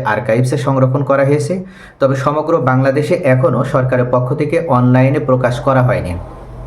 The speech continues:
যে অঞ্চলে অনলাইনে প্রকাশ হয়েছে তারা চাইলে এখন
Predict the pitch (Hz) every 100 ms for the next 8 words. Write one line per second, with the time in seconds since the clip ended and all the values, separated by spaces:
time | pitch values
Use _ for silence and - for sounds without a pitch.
0 | - - 131 160 185 175 175 170 156 135
1 | 135 139 139 131 127 131 175 147 - 85
2 | - - - - 139 139 139 131 160 160
3 | 127 131